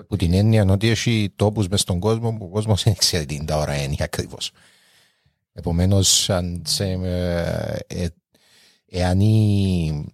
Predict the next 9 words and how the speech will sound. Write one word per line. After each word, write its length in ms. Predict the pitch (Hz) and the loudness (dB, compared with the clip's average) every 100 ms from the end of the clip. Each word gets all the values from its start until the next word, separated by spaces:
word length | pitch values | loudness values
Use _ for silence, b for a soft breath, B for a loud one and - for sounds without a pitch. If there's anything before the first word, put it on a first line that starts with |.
| _ _ _ _ _ | _ _ _ _ _
εάν 300 | - 92 87 | -4 -2 2
η 120 | 95 104 | 4 6
ώρα 360 | 117 120 104 | 6 6 4
της 200 | 87 85 | 0 -2
λήψης 300 | 87 92 - | -2 -2 -2
του 100 | - | -2
φαρμάκου 520 | 85 78 82 85 78 - | -2 -2 -2 -2 -4 -6
εν, 240 | 78 82 | -4 -2
ε, 440 | 80 78 76 73 | -2 -2 -4 -6